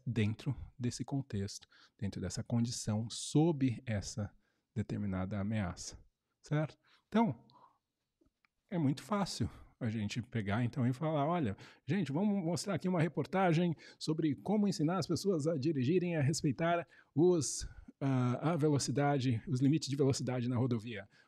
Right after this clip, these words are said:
Olha só, tô aqui com tal, ah, motorista,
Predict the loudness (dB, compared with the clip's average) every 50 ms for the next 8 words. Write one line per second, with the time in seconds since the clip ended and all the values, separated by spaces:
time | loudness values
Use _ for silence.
0 | _ -2 0 0 0 0 0 -2 -2 0 0 0 0 0 0 -2 -2 2 2 2
1 | 2 2 2 0 2 2 0 0 -2 -6 _ _ _ _ -6 -4 -2 0 0 2
2 | 4 4 4 4 4 2 -2 -2 -4 -4 -2 -2 -2 -2